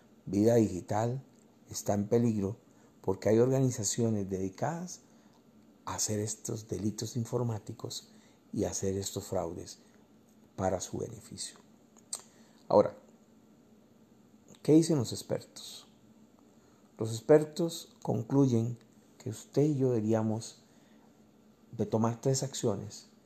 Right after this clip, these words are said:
para ser más prevenidos con respecto a estos delitos informáticos. Y ellos dicen,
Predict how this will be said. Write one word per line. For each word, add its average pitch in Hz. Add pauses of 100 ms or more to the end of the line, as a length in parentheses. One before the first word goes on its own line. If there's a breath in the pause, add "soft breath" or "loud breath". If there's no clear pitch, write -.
(680)
para 104
ser 113
más 117
prevenidos 110
con 95
respecto -
a -
estos - (360 loud breath)
delitos 85
informáticos. - (1040)
Y 113
ellos 120
dicen, 98